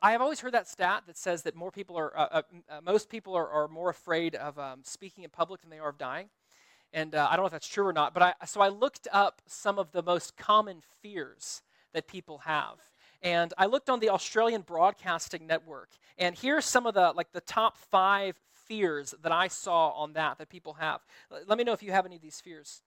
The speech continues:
Well, actually, don't let me know. Just agree in your head silently. Um,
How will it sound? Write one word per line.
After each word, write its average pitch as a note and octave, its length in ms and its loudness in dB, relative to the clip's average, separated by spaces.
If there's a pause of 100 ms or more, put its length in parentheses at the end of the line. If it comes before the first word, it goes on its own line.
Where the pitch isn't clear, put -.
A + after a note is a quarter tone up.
(120)
Well, G3+ 100 4
actually, G3 180 -2
don't G3 200 0
let F#3 120 -4
me E3+ 80 -16
know. D3+ 160 -2
Just D#3+ 200 -16
agree F3 340 -12
in E3+ 180 -18
your D#3 80 -18
head D3+ 220 -2 (440)
silently. D3+ 500 -2 (520)
Um, F3 280 4